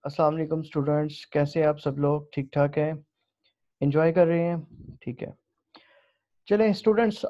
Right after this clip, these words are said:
आज का जो हमारा ऑपरेटिंग सिस्टम से रिलेटेड जो टॉपिक है, वो है प्रोसेस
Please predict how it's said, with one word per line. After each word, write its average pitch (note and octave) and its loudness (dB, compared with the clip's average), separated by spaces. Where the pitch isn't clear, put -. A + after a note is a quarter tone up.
आज F3 4
का A3+ 4
जो A3 4
हमारा G3 6
ऑपरेटिंग G3 2
सिस्टम F#3 -6
से F#3+ -4
रिलेटेड E3+ -2
जो F#3 -2
टॉपिक D#3+ 0
है, C#3 0
वो F3 6
है F#3 8
प्रोसेस F#3 -2